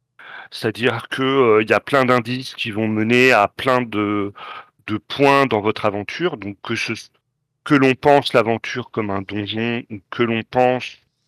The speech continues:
euh, l'aventure comme une relation map, euh, c'est-à-dire que chaque relation ou chaque situation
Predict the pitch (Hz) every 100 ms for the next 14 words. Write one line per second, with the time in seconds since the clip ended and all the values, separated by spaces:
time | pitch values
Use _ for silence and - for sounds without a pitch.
0 | _ _ 113 107 107 110 - 127 - -
1 | 107 104 101 104 92 - 98 104 131 175
2 | - _ _ _ _ _ _ - 104 104
3 | 101 98 98 98 98 98 98 98 98 98
4 | - 98 113 131 - 110 - 139 - 135
5 | 127 113 - 135 127 - 117 - - -
6 | 107 101 - 139 165